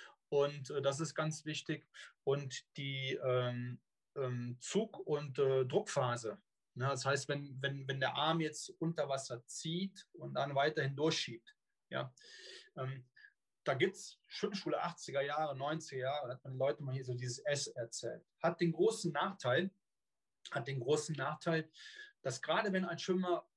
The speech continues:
ermüdet, ein Amateur, ein Hobbyathlet,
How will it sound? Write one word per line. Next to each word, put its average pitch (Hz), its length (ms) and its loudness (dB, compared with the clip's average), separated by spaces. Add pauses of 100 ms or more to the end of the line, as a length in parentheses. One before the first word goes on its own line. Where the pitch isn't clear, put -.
ermüdet, 160 640 -2 (1500)
ein 143 80 -14
Amateur, 156 640 4 (800)
ein 123 140 -6
Hobbyathlet, 127 840 -2